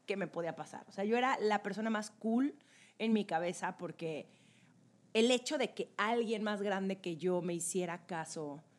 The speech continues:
que, eh, o sea, que me fuera a visitar a mi casa, que me hablara por teléfono, o sea, como toda esta tensión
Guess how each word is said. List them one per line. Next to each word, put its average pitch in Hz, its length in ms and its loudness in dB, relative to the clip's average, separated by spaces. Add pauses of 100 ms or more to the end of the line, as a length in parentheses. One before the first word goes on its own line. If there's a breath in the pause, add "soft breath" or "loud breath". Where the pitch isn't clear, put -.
(340 soft breath)
que, 175 600 2 (480)
eh, - 140 -18 (540)
o - 40 -14
sea, 208 200 0
que - 80 0
me 202 100 4
fuera 233 260 4
a - 40 0
visitar 196 360 -4
a 180 60 -2
mi 165 140 -2
casa, 160 640 -4
que 180 60 -4
me 180 100 0
hablara 190 260 0
por 190 120 -6
teléfono, 165 480 -6
o - 20 -6
sea, 190 120 -4
como 214 220 6
toda 247 200 4
esta 240 240 -2
tensión 165 560 -2